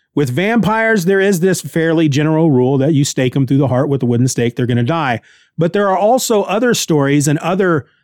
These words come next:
uh, vampire, uh, big, you know, big vampire stories like the, the Blade movies where Silver will also kill them. So they, I feel like they need to clarify that in these, uh,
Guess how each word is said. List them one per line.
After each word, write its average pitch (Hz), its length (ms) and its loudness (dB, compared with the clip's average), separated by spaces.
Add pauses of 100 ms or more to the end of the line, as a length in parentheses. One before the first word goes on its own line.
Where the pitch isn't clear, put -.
(140)
uh, 139 300 -2 (300)
vampire, 147 960 -2 (300)
uh, 120 420 0
big, 151 540 -2
you 156 80 0
know, 123 160 0
big 180 280 -2
vampire 143 500 0
stories 127 460 0
like 131 220 -2
the, 127 380 -2
the 127 120 -4
Blade 127 560 -2
movies 147 580 2 (260)
where 165 240 0
Silver 277 500 0
will 123 180 0
also 117 340 -2
kill 117 240 -4
them. 104 220 -10
So 135 420 -2 (320)
they, 165 240 0
I 165 160 -2
feel 226 240 0
like 196 180 -2
they 156 140 0
need 170 220 2
to 160 60 0
clarify 151 580 -2
that 139 380 -2
in 135 200 -2
these, 135 480 0
uh, 123 260 0